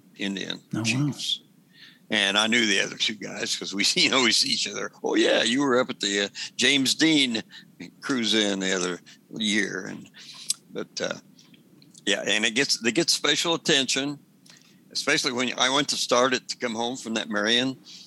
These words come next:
Speaker 1: uh, cruise-in fly-in. And about, I bet thirty people gathered around. <laughs>
Speaker 2: Yeah.
Speaker 1: I thought, "Oh, boy,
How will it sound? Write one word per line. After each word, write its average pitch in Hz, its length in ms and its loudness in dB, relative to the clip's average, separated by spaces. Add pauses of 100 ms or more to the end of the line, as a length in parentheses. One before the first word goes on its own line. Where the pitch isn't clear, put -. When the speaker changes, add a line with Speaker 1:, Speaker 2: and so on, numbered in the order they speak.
(260)
Speaker 1:
uh, 90 240 -4
cruise-in 117 380 0
fly-in. 117 520 0 (420)
And 120 140 2
about, 104 260 2
I 120 80 2
bet 113 180 0
thirty 120 280 -2
people 104 300 -4
gathered 101 380 0
around. 110 600 -2
<laughs> - 40 -14 (180)
Speaker 2:
Yeah. 117 200 4
Speaker 1:
I - 20 2
thought, 92 220 -4
"Oh, 107 240 0
boy, 110 400 0